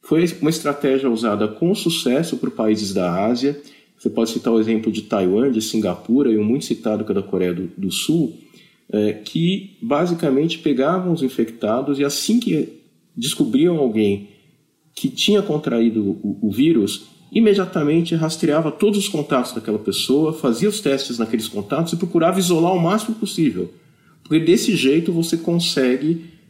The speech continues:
conter a expansão do vírus. Essa é a primeira estratégia de defesa. E é ela que, no fundo, vai permitir a retomada da atividade. Porque uma hora que passar essa primeira o-,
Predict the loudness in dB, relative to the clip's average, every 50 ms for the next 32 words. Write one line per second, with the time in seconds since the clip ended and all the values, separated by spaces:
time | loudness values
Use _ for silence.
0 | _ _ _ 0 2 2 2 2 2 2 2 2 0 -6 -14 -20 -20 -16 -6 -4
1 | -4 -2 0 -2 -2 0 0 0 2 2 2 2 2 2 2 2 0 -2 -2 -2
2 | -4 -2 0 0 2 4 4 4 4 2 0 0 -4 -2 0 0 0 0 -2 -4
3 | -4 -4 -4 -4 -2 0 2 2 2 0 -2 -8 -12 -16 -20 _ _ _ _ _
4 | _ -2 0 2 2 2 2 2 2 2 2 2 0 0 0 0 2 2 2 2
5 | 0 -4 -2 0 0 0 2 2 0 0 0 0 -2 -2 -2 -2 -2 -2 0 0
6 | 0 -2 -2 -2 0 0 2 2 2 0 0 0 0 0 0 0 0 0 0 0
7 | -2 -2 -2 -2 0 0 0 0 -2 -2 -4 -6 -6 -8 -10 -12 -16 -20 _ _
8 | _ _ -6 2 4 4 4 4 4 2 2 2 0 0 -2 -4 -4 -4 -4 -2
9 | -2 -2 -2 -2 -4 -2 0 0 2 2 2 2 2 0 2 2 0 0 -4